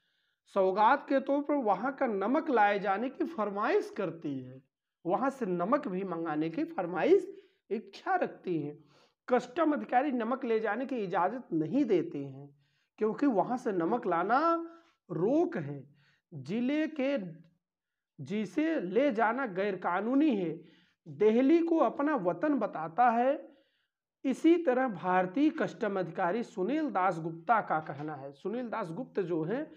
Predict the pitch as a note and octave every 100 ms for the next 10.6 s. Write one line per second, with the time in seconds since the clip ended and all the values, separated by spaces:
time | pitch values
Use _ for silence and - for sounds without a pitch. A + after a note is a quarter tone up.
0 | - _ F#3 A3+ A3+ D#4+ C4+ E3 E3 E3
1 | D3+ - _ _ G3 F#3+ G3 A3+ B3+ G3+
2 | A#3+ A#3+ D3 D3 D#3 D#3 E3 B2+ C3 D3
3 | _ _ _ _ _ _ _ _ _ _
4 | _ _ _ _ E3 D#3 E3+ E3+ E3+ F#3
5 | F3+ F3 G#3 B3 F4 F4 - - D3+ E3+
6 | C4+ D#4 B3 G#3 D3+ - - _ _ -
7 | E3+ A3 C#4 C4 G3+ G3 F#3+ F#3+ C4+ C4+
8 | B3+ F#3 G3 C#4+ - A3+ A3 G3 F#3+ E3+
9 | D#3+ - G3+ C4+ - G3 F#3 C#4+ B3 G3+
10 | - F3+ F3+ D#3 D3